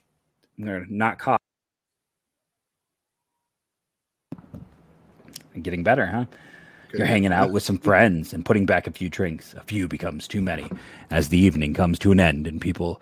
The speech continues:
Speaker 1: start to head out, you think of calling for a ride. Nah, you live nearby. You can make it home okay. It's no big deal.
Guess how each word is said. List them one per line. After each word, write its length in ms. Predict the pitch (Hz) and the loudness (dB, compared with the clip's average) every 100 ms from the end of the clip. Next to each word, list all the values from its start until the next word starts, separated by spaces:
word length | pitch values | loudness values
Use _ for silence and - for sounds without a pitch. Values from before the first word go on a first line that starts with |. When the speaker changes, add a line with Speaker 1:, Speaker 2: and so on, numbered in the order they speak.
| - _ | -18 _
Speaker 1:
start 280 | - 78 76 | -6 -6 -4
to 80 | 73 | -2
head 160 | 85 | -2
out, 220 | 76 65 - - | -2 -6 -12 -16
you 80 | |
think 180 | - 85 | -8 -8
of 100 | - | -6
calling 260 | - 80 78 | -4 -4 -2
for 160 | 95 | 0
a 40 | 92 | 2
ride. 360 | 85 78 71 - | 4 2 -4 -10
Nah, 460 | 90 87 80 71 - - | -4 -2 -2 -4 -12 -10
you 180 | 92 101 | -4 -2
live 160 | 87 | -2
nearby. 540 | 90 95 92 85 - - _ _ _ | -2 -4 -6 -8 -12 -20 _ _ _
You 80 | 107 | 2
can 140 | 127 110 | 4 6
make 200 | 123 113 | 6 4
it 80 | |
home 260 | 98 127 98 | 4 6 4
okay. 480 | 87 - 127 85 90 | 0 -2 -2 -4 -10
It's 200 | 101 - | -16 0
no 160 | 147 131 | 4 4
big 180 | 123 104 | 4 2
deal. 340 | 131 82 | -2 -4